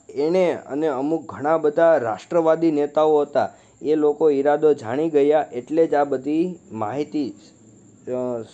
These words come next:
સમાજ સમક્ષ પ્રગટ કરી શક્યા. અને પ્રબળ સંજોગો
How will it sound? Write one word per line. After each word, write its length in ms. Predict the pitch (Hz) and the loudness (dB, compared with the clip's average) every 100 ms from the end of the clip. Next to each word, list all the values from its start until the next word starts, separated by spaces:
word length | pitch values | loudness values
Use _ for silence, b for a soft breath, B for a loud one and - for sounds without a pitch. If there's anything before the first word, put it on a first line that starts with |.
| - | -6
સમાજ 420 | 139 170 175 165 | 0 0 0 -4
સમક્ષ 580 | 151 147 143 - _ - | -4 -2 -2 -6 _ -2
પ્રગટ 360 | 131 151 160 | 0 2 2
કરી 320 | - 143 151 175 | 0 -2 0 0
શક્યા. 440 | 147 143 131 101 - b b b | -2 -4 -2 -4 -6 b b b
અને 200 | 131 147 | -6 -4
પ્રબળ 680 | 147 _ - 139 170 185 160 - - _ _ _ _ _ _ _ _ _ _ - | -6 _ -2 0 4 4 2 -4 -20 _ _ _ _ _ _ _ _ _ _ -10
સંજોગો 540 | 151 151 175 165 156 | -6 0 2 4 2